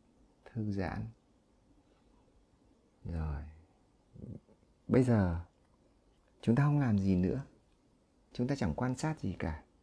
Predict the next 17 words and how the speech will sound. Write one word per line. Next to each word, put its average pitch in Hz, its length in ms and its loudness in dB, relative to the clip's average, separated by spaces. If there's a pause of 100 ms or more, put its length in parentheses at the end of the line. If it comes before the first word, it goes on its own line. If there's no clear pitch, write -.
(520)
Chúng 113 100 4
ta 127 140 2
cũng - 120 4
không 127 300 0
gì 101 200 -4
chỉ 85 220 2
ngoài 82 240 0
việc 80 240 -4
thở 78 280 -2
bình 78 280 0
thường. 82 240 -6 (1700)
Và 78 160 -2
sau 101 200 -2
đó 92 320 0
chúng 101 180 0
ta 104 140 -2
hoàn 90 420 -2